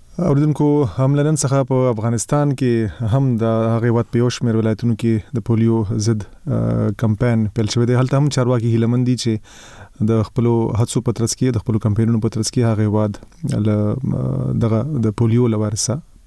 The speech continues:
پاک کړي. ناجیه صافی معلومات راکوي.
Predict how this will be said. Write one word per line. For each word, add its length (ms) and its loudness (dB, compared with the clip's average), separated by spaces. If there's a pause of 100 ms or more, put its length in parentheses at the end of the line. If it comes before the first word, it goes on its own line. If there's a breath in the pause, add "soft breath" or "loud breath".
پاک 160 -2
کړي. 300 0
ناجیه 360 2 (520 loud breath)
صافی 280 0 (240)
معلومات 380 -2
راکوي. 280 -10